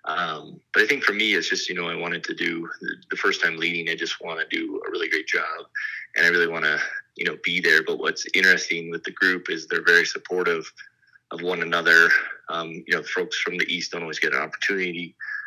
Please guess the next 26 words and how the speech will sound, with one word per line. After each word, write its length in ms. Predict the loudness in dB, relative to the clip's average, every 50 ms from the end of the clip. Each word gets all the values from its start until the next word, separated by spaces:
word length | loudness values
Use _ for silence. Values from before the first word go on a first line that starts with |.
| -14 -16 _ _
to 120 | -2 -2
ski 200 | -2 0 -2 -2
the 120 | -2 -2 0
terrain 460 | 0 0 2 2 2 2 2 0 0
that 160 | 0 2 2
Big 140 | 0 0 2
Sky 200 | 2 0 0 2 2 0
has 120 | 0 0
to 120 | 0 -2 0
offer. 320 | 0 -2 0 0 2 2 2
So 300 | 2 2 0 0 0 -4 -6 -6 -6 -6 -6 -8 -12 -14 _ _ _
it's 180 | -4 0 2
really 200 | 2 2 2 2
cool. 400 | -2 -2 -2 0 0 0 0 -2 0
We've 280 | 0 0 0 0 -4 -8 -10 -10 _ _ _ _ _ _ _ _ _ _ -10 -6 -4
set 240 | 4 4 4 4 4
up, 180 | -4 -6 -6 -6
you 80 | -4
know, 120 | -4 -2 -2
a 40 | -2
lot 160 | 0 0 0
of 80 | 0
success 420 | 0 0 0 4 6 4 4 4 2
to 100 | -2 0
get 180 | 2 2 2
into 460 | 0 -2 -2 -2 0 2 2 2 0